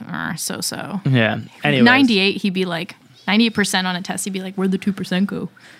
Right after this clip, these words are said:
Speaker 1: You got, oh, sorry.
Speaker 2: So we,
Speaker 1: Major.
Speaker 2: we got a couple questions from everybody.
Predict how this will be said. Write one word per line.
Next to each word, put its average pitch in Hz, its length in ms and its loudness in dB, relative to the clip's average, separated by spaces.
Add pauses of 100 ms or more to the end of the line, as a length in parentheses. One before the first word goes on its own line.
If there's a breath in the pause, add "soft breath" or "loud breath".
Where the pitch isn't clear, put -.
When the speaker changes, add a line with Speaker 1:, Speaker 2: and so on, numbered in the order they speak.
(600 soft breath)
Speaker 1:
You 247 120 2
got, 262 160 2 (100)
oh, 202 140 -2
sorry. - 380 -4 (200)
Speaker 2:
So - 380 4
we, 165 440 8
Speaker 1:
Major. 160 200 4
Speaker 2:
we 156 100 10
got 165 140 8
a 170 60 6
couple 156 200 4
questions 117 440 4
from 117 160 4
everybody. 107 600 4